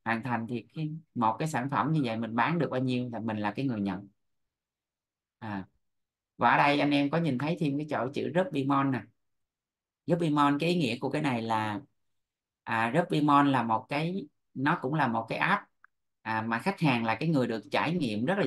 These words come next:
chi tiết về sản phẩm, thì họ cài cái app Shopee Mall này theo cái đường link affiliate, à, của mình á. Và sau này khách hàng họ chỉ, ví dụ như mình đã phục vụ được một cái đơn đầu tiên rồi, thì đa phần các dòng sản phẩm là được lặp đi lặp lại mua nhiều lần á.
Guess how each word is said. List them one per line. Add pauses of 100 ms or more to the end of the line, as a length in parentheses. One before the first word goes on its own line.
chi
tiết
về
sản
phẩm,
thì
họ
cài
cái
app
Shopee
Mall
này (520)
theo
cái
đường
link
affiliate, (360)
à,
của
mình
á. (720)
Và
sau
này
khách
hàng
họ
chỉ,
ví
dụ
như
mình
đã (200)
phục
vụ
được
một
cái
đơn
đầu
tiên
rồi, (220)
thì
đa
phần
các
dòng
sản
phẩm
là (640)
được
lặp
đi
lặp
lại
mua
nhiều
lần
á.